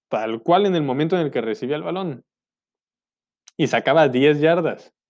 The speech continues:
Y si se concretaba un bloqueo, eran quince. Mucho cuidado con Ray Ray McCloud. Ha estado titubeando a la hora de recibir el balón. Y ha estado titubeando a la hora de regresarlo.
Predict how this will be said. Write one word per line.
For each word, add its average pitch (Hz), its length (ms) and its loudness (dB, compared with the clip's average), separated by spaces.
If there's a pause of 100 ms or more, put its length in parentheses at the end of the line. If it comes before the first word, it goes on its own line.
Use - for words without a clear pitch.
(180)
Y 120 120 -4
si 117 160 -4
se - 120 -6
concretaba 120 840 -2
un 170 280 2
bloqueo, 147 420 2
eran 165 200 2
quince. 170 480 -2 (1600)
Mucho 202 400 2
cuidado 190 600 6 (240)
con 120 200 -8
Ray 143 180 2
Ray 151 160 -2
McCloud. 139 560 -2 (640)
Ha 117 120 -6
estado 151 400 -2
titubeando 127 920 -4 (160)
a 120 100 -4
la 104 160 -4
hora 180 260 2
de 156 100 4
recibir 113 460 -4
el 104 120 -6
balón. 98 340 -10 (1700)
Y 104 60 -10
ha 98 60 -8
estado 123 380 -2
titubeando 110 640 -4
a 123 160 -6
la 104 120 -4
hora 120 240 0
de 110 280 0
regresarlo. 117 720 -2